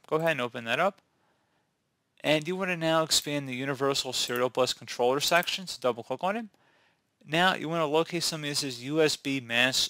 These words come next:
storage device. I do not have one in my case.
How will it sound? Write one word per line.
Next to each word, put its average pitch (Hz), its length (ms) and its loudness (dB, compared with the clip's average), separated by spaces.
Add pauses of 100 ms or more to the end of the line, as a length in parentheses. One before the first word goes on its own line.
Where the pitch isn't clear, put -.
storage 131 560 -2
device. 170 440 0 (460)
I - 80 -4
do 139 140 -6
not 156 220 4
have 160 340 2
one 160 140 0
in 156 100 -4
my 147 180 0
case. - 600 -2